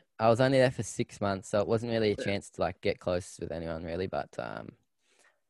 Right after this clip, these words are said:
Speaker 1: I had to kinda, all the
Speaker 2: Oh,
Speaker 1: girls
Speaker 2: probably no one wanted to, you probably tried, but no one wanted to get close with you,
Speaker 1: Well,
Speaker 2: so.
Speaker 1: all the women, you know,
Speaker 2: Nah,
Speaker 1: they were
Speaker 2: we gotta be, we gotta be honest with ourselves.
Speaker 1: all the women wanted me, but,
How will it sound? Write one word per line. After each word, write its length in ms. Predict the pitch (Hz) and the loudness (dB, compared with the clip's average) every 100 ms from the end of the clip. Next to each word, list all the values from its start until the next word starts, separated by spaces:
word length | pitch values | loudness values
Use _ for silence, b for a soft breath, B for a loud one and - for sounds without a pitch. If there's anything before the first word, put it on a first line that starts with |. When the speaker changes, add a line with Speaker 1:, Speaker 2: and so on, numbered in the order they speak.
| _ | _
Speaker 1:
I 80 | - | -2
had 180 | 104 104 | 2 2
to 60 | 104 | 0
kinda, 380 | 104 98 92 - | 0 2 0 2
all 120 | 123 | 4
the 100 | 123 | 8
Speaker 2:
Oh, 40 | 127 | 10
Speaker 1:
girls 320 | 113 98 92 | 8 6 2
Speaker 2:
probably 200 | - 175 156 | 6 8 8
no 140 | 147 | 8
one 120 | 160 | 6
wanted 140 | 151 143 | 2 -2
to, 180 | 147 180 | 0 2
you 80 | |
probably 260 | - 220 180 | 6 6 6
tried, 400 | - 180 175 170 | 8 10 12 10
but 120 | 156 | 4
no 160 | 160 160 | 0 -2
one 80 | 156 | -2
wanted 140 | 151 | -6
to 60 | 143 | -4
get 140 | 143 | -6
close 240 | - 139 - | -2 -4 -4
with 120 | 120 | -6
you, 200 | 139 135 | 0 6
Speaker 1:
Well, 240 | 123 120 | 8 10
Speaker 2:
so. 40 | 117 | 8
Speaker 1:
all 180 | 131 127 | 6 8
the 80 | |
women, 500 | 110 104 98 92 95 - | 6 6 4 2 -2 -4
you 120 | 110 98 | -6 -4
know, 120 | - | -4
Speaker 2:
Nah, 80 | 120 | -2
Speaker 1:
they 80 | 92 | 0
were 120 | 90 90 | 0 0
Speaker 2:
we 60 | |
gotta 140 | 147 139 | 0 2
be, 140 | 131 117 | 2 4
we 120 | 165 | 6
gotta 180 | 202 196 | 8 8
be 100 | 160 | 8
honest 260 | 151 156 | 6 2
with 100 | 170 | 0
ourselves. 460 | 151 123 123 143 175 185 _ _ _ - | 0 0 0 -2 -2 -10 _ _ _ -2
Speaker 1:
all 160 | 131 131 | 2 4
the 60 | |
women 300 | 113 104 98 | 4 4 2
wanted 240 | 92 90 85 | 0 0 -2
me, 120 | 85 | -2
but, 300 | 82 - | -2 -4